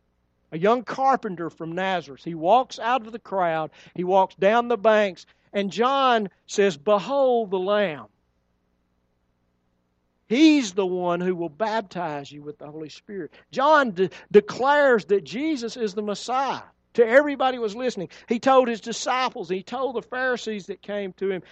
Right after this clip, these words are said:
and questioned him. He said, "He must increase, and I must decrease." And after Je-, John baptized Jesus, the Holy Spirit descends on him and anoints him.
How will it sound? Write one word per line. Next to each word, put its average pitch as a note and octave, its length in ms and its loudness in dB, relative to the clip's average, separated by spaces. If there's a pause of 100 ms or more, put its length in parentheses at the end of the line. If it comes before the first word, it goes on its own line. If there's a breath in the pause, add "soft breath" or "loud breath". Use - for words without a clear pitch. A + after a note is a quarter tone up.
and G3 160 -6
questioned A#3+ 540 -6
him. F3 60 -8
He F#3+ 100 -4
said, G#3 320 -2 (300 soft breath)
"He C#4 320 -4
must G#3 340 -4
increase, G3+ 840 -14 (1500)
and C#3+ 80 -16
I F3+ 100 -8
must F3 260 -12
decrease." C#3+ 560 -16 (460)
And F3 120 -2
after C4 280 0
Je-, B3+ 440 -4
John B3 420 2
baptized A3 840 -2
Jesus, C#3 600 -16 (1120)
the G3 100 -2
Holy B3+ 200 -6
Spirit A#3+ 400 -14
descends G3 560 -10
on C#3 220 -12
him B2 240 -18 (2000)
and D3+ 100 -14
anoints F3+ 560 -8
him. A2+ 200 -18